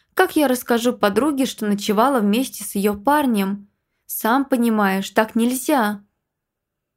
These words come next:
"Я твой парень, как минимум до конца отбора".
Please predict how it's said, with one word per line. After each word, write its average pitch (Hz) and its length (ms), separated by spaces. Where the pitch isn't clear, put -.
"Я 233 320
твой 277 420
парень, 233 640
как 285 220
минимум 254 500
до 208 80
конца 214 440
отбора". 226 680